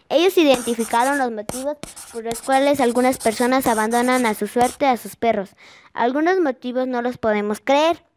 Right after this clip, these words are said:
El primer motivo es, es que no tengo espacio, es que me destrozaron la sala,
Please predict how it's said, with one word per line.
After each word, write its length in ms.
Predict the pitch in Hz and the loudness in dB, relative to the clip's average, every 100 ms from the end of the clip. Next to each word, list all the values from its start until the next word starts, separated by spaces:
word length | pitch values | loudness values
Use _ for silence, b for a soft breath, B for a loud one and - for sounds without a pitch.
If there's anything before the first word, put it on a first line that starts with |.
| _ _ _ | _ _ _
El 160 | 285 294 | -2 0
primer 540 | 320 339 359 427 466 | 2 2 4 4 2
motivo 380 | 349 285 285 277 | 0 -2 0 -2
es, 180 | 269 262 - - - - - - - - | -2 -4 -8 -12 -14 -16 -16 -18 -16 -2
es 180 | 381 - | 0 0
que 180 | 403 359 | 0 2
no 160 | 320 | 0
tengo 320 | - 254 220 | 0 -2 0
espacio, 920 | 202 - - 269 277 269 269 - 254 247 | -4 -4 -2 0 2 2 2 2 0 2
es 200 | - 339 | 0 -2
que 180 | - 370 | 0 0
me 140 | 339 | 0
destrozaron 720 | 262 - - 220 220 240 233 220 | -2 -4 -8 -8 -6 -4 -4 -2
la 140 | 208 - | -4 -6
sala, 600 | - 294 294 285 285 | -2 2 2 2 2